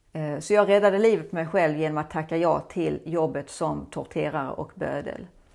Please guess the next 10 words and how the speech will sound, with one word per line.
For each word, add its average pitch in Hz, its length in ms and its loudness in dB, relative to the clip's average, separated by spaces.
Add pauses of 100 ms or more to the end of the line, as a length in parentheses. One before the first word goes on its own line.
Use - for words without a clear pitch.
(3000)
Jag 220 260 6
utförde 233 680 4
de 185 180 -2
här 202 220 0
dåden 165 840 0
i 190 240 0
någon 175 260 -4
sorts 165 440 -4
fängelsehåla, 165 1160 -4 (640)
eh, 147 440 -8